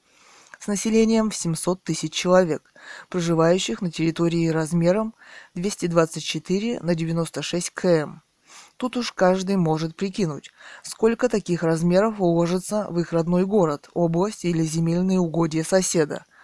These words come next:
Правда, есть несколько интересных моментов". Конец цитаты. Активность. Индекс активности пользователь показывает отношение числа комментариев к числу прочтений материала.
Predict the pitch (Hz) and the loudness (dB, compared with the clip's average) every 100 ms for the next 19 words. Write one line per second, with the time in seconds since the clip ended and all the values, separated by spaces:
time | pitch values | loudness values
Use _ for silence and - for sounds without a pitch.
0 | - - - - 247 208 175 180 - 165 | -20 -20 -4 2 4 4 2 2 0 -2
1 | 156 165 165 208 196 165 151 - 151 170 | -2 -4 -4 -4 -2 -2 -2 -4 -6 2
2 | 180 190 147 - 98 _ _ - - _ | 2 4 0 -6 -16 _ _ -20 -20 _
3 | 175 165 160 - 170 165 147 - 156 _ | -4 -4 -4 -8 -4 -2 -2 -6 -18 _
4 | _ _ _ _ _ _ _ - 202 196 | _ _ _ _ _ _ _ -2 -2 0
5 | 202 160 160 - _ - - - - - | -2 -2 -4 -12 _ -20 -20 -18 -14 -4
6 | 214 226 - 160 - 175 196 - 240 - | -2 -2 0 -2 0 -2 -2 -2 -6 0
7 | 175 170 180 214 220 185 175 175 165 170 | 2 2 0 -2 0 2 2 2 0 0
8 | 185 190 165 160 - 165 165 156 160 156 | 0 0 -2 -2 -2 -2 -2 -4 -6 -2
9 | 160 - 170 170 160 175 180 226 220 - | -2 -2 -2 -2 0 2 2 0 -2 -6
10 | 165 180 185 180 160 - 165 160 165 170 | -4 -4 -2 -2 -2 -6 -4 -4 -2 -2
11 | 190 185 170 151 147 | 0 2 4 2 -4